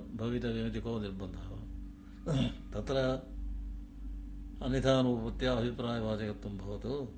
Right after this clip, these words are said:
प्रथमपुरुषे तु इष्टसाधनत्वं विद्यर्थः इत्यत्र न किमपि बाधकम्।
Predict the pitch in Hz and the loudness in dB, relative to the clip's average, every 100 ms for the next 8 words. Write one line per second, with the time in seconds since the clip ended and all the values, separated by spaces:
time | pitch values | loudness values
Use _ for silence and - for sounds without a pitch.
0 | - - - - - - 120 147 160 143 | -12 -12 -12 -12 -12 -6 -2 2 2 4
1 | 135 123 131 139 120 - 131 131 127 120 | 2 2 2 2 0 2 2 4 4 2
2 | - 127 123 - - - - - 117 123 | -2 -4 -6 -8 -6 -4 -4 -4 0 0
3 | 113 110 110 76 104 113 135 113 120 123 | 0 2 2 2 0 -2 0 2 2 2
4 | 113 120 - 104 104 98 92 90 92 - | 0 -4 -4 0 2 2 2 -2 -4 -6